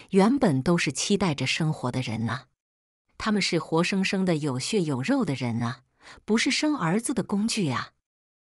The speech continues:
这里没有，估计跑不到下面去。这才多久？这女人走到这里都是我高看她了。走吧，彪子，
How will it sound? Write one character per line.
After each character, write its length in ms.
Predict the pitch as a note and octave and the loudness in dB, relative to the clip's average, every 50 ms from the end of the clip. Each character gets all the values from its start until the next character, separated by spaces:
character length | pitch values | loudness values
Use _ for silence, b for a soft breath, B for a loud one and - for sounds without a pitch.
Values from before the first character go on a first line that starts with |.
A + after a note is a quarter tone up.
| _ _ | _ _
这 160 | - - B3 G#3 | 0 2 4 4
里 120 | F3 D3+ | 4 4
没 220 | C3+ C#3 C#3 D3+ | 4 2 2 2
有， 300 | F#3 F3 A#2+ - - - B B B B B B B B | 2 0 0 -2 -8 -14 B B B B B B B B
估 180 | - A#3+ B3 | -2 0 0
计 180 | A3+ - A3+ F#3 | 2 2 2 2
跑 280 | - - - D3+ B2 | 2 0 -2 -2 0
不 100 | B2+ - | 0 0
到 140 | D#3+ G3+ F#3+ | 0 2 2
下 260 | F#3 - - B3+ G#3+ | 0 0 0 0 2
面 160 | E3+ D#3+ B2+ B2 | 2 2 0 0
去。 280 | - - - A#2+ A2+ b b b b b b b b | -2 -4 -4 -4 -8 b b b b b b b b
这 120 | - D#4 C4+ | -2 0 0
才 180 | - F#3 E3+ | 2 0 -2
多 220 | F3 - G#3+ A3 G#3+ | 0 0 -2 -4 -2
久？ 380 | - - C#3+ A#2 - - - _ b b b b b b b | -2 -2 -4 -4 -6 -10 -20 _ b b b b b b b
这 140 | - D#4+ D4+ | 2 4 6
女 160 | B3 G3+ E3+ | 8 8 8
人 200 | D#3 D#3+ F3 A3+ | 6 4 4 4
走 220 | B3+ - F#3+ D3 C3+ | 2 2 0 0 0
到 160 | - F3 F3 | 0 0 0
这 160 | - A#3 A3 | 2 0 0
里 300 | F3 E3+ C#3 B2+ C3 b b b b b b | 2 2 0 -2 -4 b b b b b b
都 140 | C#4 D4 D4 | 0 2 2
是 140 | - - | 2 0
我 140 | G#3 C#3+ B2 | 0 -2 -2
高 240 | B2+ - A#3+ C4+ C#4+ | -2 -2 -2 -2 -2
看 260 | - - - B3+ D#3+ | -2 -2 -2 0 0
她 200 | C3+ - - A2+ | -2 -2 -4 -4
了。 160 | A2+ A#2 - _ _ _ _ _ _ _ _ _ | -6 -6 -8 _ _ _ _ _ _ _ _ _
走 220 | - - D#3 A#2+ A#2+ | -2 -2 -2 0 0
吧， 140 | D3 C3 | -2 -2
彪 280 | B2 - G3+ G#3+ A3 A#3 | 0 2 2 4 4 2
子， 240 | A3+ - F3 E3+ | 2 0 -4 -6